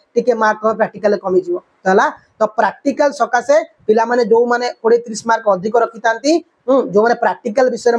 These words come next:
mark ରଖିଛନ୍ତି, ସେମାନେ ଭଲ mark ରଖିଥାନ୍ତି, ଏଇଟା ମନେ ରଖିଥାଅ, ହେଲା। ଆଉ ଯୋଉମାନଙ୍କ practical ନଥାଏ, ସେମାନେ ଟିକେ mark କମିଯାଏ। ସେମିତି କହିବେନି ତାଙ୍କଠୁ କମିଯାଏନି, ମାନେ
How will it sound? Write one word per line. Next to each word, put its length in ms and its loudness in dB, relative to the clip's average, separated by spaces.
mark 180 0
ରଖିଛନ୍ତି, 400 -2
ସେମାନେ 200 2
ଭଲ 120 0
mark 240 -2
ରଖିଥାନ୍ତି, 380 -8
ଏଇଟା 200 2
ମନେ 180 0
ରଖିଥାଅ, 260 -12
ହେଲା। 140 0
ଆଉ 60 2
ଯୋଉମାନଙ୍କ 340 2
practical 460 0
ନଥାଏ, 300 0
ସେମାନେ 200 0
ଟିକେ 240 0
mark 200 -2
କମିଯାଏ। 340 0
ସେମିତି 300 0
କହିବେନି 380 2
ତାଙ୍କଠୁ 320 0
କମିଯାଏନି, 440 -2
ମାନେ 120 2